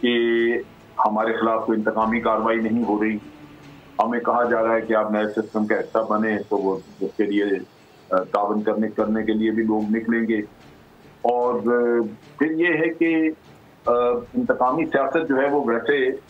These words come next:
तो अच्छी नहीं, उसमें हमेशा कबाहत निकलती है। लेकिन दूसरी तरफ, अ, ये भी मसला आएगा कि मसलन तालिबान जो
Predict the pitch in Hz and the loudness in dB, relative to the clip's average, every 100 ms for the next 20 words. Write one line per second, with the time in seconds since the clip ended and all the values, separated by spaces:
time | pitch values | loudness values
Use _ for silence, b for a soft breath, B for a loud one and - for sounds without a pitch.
0 | - - - - 127 - 135 120 123 131 | -20 -20 -10 -2 -2 0 0 0 0 0
1 | 127 113 - 123 120 117 113 107 104 104 | 0 -2 -2 0 2 0 2 0 0 -2
2 | 104 - 127 123 117 120 113 113 131 139 | -2 0 0 0 0 0 -2 -2 0 0
3 | 131 104 - - - - - - - - | 0 -2 -6 -16 -20 -20 -20 -20 -20 -20
4 | - 165 170 175 131 151 - 175 175 170 | -4 -2 0 -2 0 -2 -2 -2 0 0
5 | 170 - 160 160 160 160 - - - 113 | -2 -2 0 2 2 0 -4 -18 -10 -2
6 | 113 147 160 156 131 - 127 127 104 110 | 0 0 0 0 -2 0 0 2 2 0
7 | 110 95 92 104 135 131 131 127 120 123 | 0 0 0 0 0 0 0 -2 -2 -4
8 | 113 120 123 117 139 143 127 131 135 120 | 0 0 0 0 0 -2 0 0 2 0